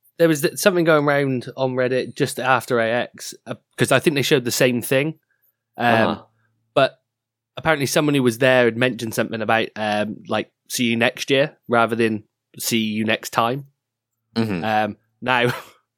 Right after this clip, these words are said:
Speaker 1: <laughs> completely unconfirmed.
Speaker 2: Oh,
Speaker 1: but
Speaker 2: yeah, no, for sure.
Speaker 1: <laughs> but, um, like, it started a lot of tongues wagging about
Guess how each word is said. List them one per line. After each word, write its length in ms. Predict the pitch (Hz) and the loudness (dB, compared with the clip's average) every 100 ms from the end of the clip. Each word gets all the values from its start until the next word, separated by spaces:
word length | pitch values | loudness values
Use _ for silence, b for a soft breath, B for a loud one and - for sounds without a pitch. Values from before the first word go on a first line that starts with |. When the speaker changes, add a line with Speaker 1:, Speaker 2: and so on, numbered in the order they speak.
| _ _ | _ _
Speaker 1:
<laughs> 680 | _ _ _ _ _ _ _ | _ _ _ _ _ _ _
completely 480 | 135 - 196 196 165 | -8 0 0 4 4
unconfirmed. 800 | 165 147 139 214 123 123 156 - _ _ _ _ _ _ | 4 2 2 6 6 4 0 -8 _ _ _ _ _ _
Speaker 2:
Oh, 180 | 123 104 | 0 4
Speaker 1:
but 140 | 139 | 6
Speaker 2:
yeah, 140 | 131 80 | 6 4
no, 160 | 87 | -2
for 120 | - 107 | -4 -4
sure. 280 | - 180 170 220 | 2 2 4 4
Speaker 1:
<laughs> 40 | |
but, 360 | 262 139 135 - | 6 4 2 -4
um, 500 | - 131 120 113 110 104 _ _ _ _ - | -2 2 2 2 -2 -8 _ _ _ _ 0
like, 260 | 120 117 - | 2 2 2
it 220 | 135 139 | -2 0
started 380 | - 143 127 123 | 0 2 2 2
a 40 | |
lot 180 | 120 117 | 0 0
of 220 | 107 - - _ - | -4 -10 -18 _ 0
tongues 240 | 127 104 | 0 0
wagging 440 | 110 98 95 92 - _ _ | -2 -2 -4 -10 -16 _ _
about 320 | 104 107 98 | -6 -4 -4